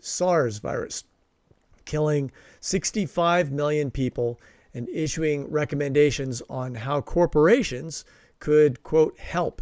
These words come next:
in such a crisis." Although they gamed Event two oh one pandemic was to occur in South America, one of the players in this event was from the Chinese Centers for Disease Control,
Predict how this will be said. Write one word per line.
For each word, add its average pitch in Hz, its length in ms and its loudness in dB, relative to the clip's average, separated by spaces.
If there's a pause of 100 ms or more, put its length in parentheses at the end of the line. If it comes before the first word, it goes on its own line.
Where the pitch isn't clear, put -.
in 127 240 -8
such - 460 -10 (140)
a 127 100 -10
crisis." - 720 -4 (1040)
Although 156 540 6
they 147 240 6
gamed 160 680 0
Event 151 460 -4
two 156 160 0
oh 151 100 4
one 143 360 -2 (400)
pandemic 143 720 -2
was 139 300 -6
to 143 180 -2
occur 165 320 0
in 135 140 -2
South 139 320 -6
America, 135 640 -2 (840)
one 165 260 4
of 185 100 0
the 139 80 2
players 131 440 -2
in 139 100 0
this 135 220 -4
event 127 440 -4 (140)
was 131 400 -6
from 139 300 -4
the 127 220 0
Chinese 170 500 0
Centers 139 480 -2
for 147 160 -2
Disease 139 400 0
Control, 123 500 -6